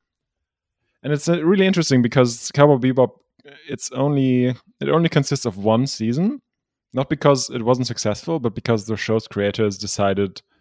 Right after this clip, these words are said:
to just end it there, to tell a contained story and move on. And I think we've talked about this a few times, but I think the best media, whether it's a movie, a show, a book, an album, or whatever else,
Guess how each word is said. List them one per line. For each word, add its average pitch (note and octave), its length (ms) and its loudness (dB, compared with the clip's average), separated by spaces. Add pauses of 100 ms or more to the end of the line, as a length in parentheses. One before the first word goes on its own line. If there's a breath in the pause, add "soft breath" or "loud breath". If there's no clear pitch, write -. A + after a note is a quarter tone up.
(300)
to - 120 -6
just G3+ 300 -6
end C3 220 2
it F2+ 100 -2
there, - 300 -14 (500 loud breath)
to - 80 -14
tell A2 220 2
a G2+ 40 -2
contained D#3 380 0
story A#2+ 400 6
and G2+ 160 -2
move G#2 180 -2
on. G2 340 -2 (960)
And G2 460 -2 (640)
I - 60 -12
think A#3 140 2
we've E3+ 120 2
talked C3 240 4
about G2+ 260 2
this G2 200 -4
a G#2+ 60 -10
few A2+ 200 -4
times, F#2+ 380 -4
but F#2 200 -4 (1120)
I A#2 140 0
think C3+ 200 -4
the G#2 60 -8
best A2+ 400 0
media, G2+ 420 0
whether G2 220 0
it's F#2 160 -6
a G#2 60 -4
movie, B2+ 440 0
a G#2+ 100 4
show, A#2 500 4
a G2+ 40 0
book, A2 420 -4
an G2 140 -6
album, G#2 460 -4
or F#2+ 80 -6
whatever F#2+ 260 -4
else, G2 500 -4